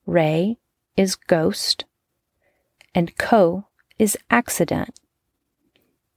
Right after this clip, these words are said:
Ka, shi, ma, re, ko. If you survive her questions,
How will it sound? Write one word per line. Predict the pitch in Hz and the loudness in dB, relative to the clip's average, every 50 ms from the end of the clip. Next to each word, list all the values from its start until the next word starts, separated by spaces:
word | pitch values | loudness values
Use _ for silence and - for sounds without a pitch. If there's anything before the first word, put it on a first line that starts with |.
| _ _ _ _ _ _ _ _ _ _ - | _ _ _ _ _ _ _ _ _ _ -10
Ka, | - - 180 160 160 175 220 233 | -4 -2 0 0 0 -2 -4 -4
shi, | - - - - 202 170 170 170 180 202 - - | -2 0 0 2 2 2 2 2 0 -2 -4 -4
ma, | 190 170 170 156 151 147 151 160 175 - _ _ _ _ - | -2 0 2 2 2 0 -2 -4 -6 -10 _ _ _ _ -8
re, | 165 156 151 147 147 151 165 - _ _ _ - | -4 -2 -2 0 -2 -2 -4 -8 _ _ _ -6
ko. | - - 247 202 170 170 - _ _ _ _ _ _ _ _ _ _ _ _ _ _ _ _ _ _ _ _ _ _ _ _ _ _ _ _ _ _ _ _ _ _ _ _ _ _ _ _ _ _ _ _ _ _ _ _ _ _ _ _ - | 0 0 0 0 0 -4 -8 _ _ _ _ _ _ _ _ _ _ _ _ _ _ _ _ _ _ _ _ _ _ _ _ _ _ _ _ _ _ _ _ _ _ _ _ _ _ _ _ _ _ _ _ _ _ _ _ _ _ _ _ 0
If | 208 190 - - | 0 0 2 2
you | 185 190 | 2 2
survive | - - - 190 170 185 180 185 240 262 | 4 4 2 2 4 4 4 4 4 2
her | - - 233 | 2 -2 -2
questions, | - - 185 156 - - - - 160 160 185 208 - - - - | 0 0 0 0 0 0 0 0 0 0 0 -2 -2 -4 -6 -6